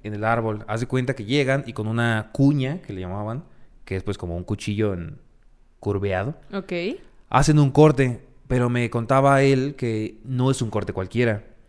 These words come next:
Speaker 2: Ok.
Speaker 1: Que el corte debe ser muy preciso, que porque si lo haces muy al exterior, pues no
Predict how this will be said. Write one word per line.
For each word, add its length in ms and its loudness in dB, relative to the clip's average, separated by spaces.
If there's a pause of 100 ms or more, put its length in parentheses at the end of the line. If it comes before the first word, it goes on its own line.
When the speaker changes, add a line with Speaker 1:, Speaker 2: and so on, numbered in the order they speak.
(200)
Speaker 2:
Ok. 100 -8
Speaker 1:
Que 300 -4
el 140 2
corte 240 4
debe 100 6
ser 160 0
muy 200 2
preciso, 540 0
que 120 -4
porque 200 -6
si 140 -12
lo 160 0
haces 260 0
muy 480 2 (140)
al 220 -2
exterior, 580 2 (320)
pues 180 4
no 440 4